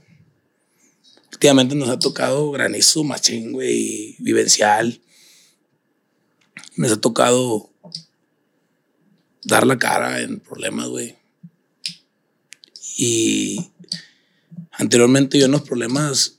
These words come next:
yo corría con él y le decía, "Papá, ¿qué hago, güey? ¿Para dónde le doy, güey?".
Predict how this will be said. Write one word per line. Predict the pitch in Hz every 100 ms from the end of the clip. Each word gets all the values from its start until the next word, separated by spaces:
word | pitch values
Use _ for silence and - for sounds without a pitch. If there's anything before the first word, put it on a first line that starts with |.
| -
yo | 170 -
corría | 135 127 -
con | 123
él | 113 127 143
y |
le | 113
decía, | 87 - -
"Papá, | - - -
¿qué | -
hago, | - 214 262
güey? | 262 - - - - - - 165 _ _ 175 _ _ _ - -
¿Para | -
dónde | 87 113
le | 95
doy, | 82 90 -
güey?". | -